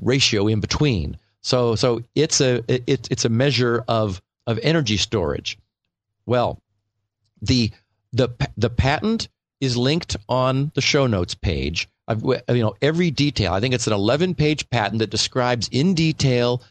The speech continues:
the, the manufacturing procedure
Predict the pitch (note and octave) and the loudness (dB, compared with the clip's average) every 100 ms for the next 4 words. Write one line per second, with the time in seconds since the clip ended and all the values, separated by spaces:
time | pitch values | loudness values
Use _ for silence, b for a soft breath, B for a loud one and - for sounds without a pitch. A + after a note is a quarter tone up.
0 | b b - B2 A#2 G#2+ - _ - G#2+ | b b -2 2 2 0 -6 _ -2 0
1 | A2 D#3+ G3+ - C#3+ D3+ - D3 D3+ - | 2 2 2 2 0 0 0 0 0 -2
2 | C3 - D#3 D#3 G#2 G2 F#2+ | -2 0 0 0 2 2 0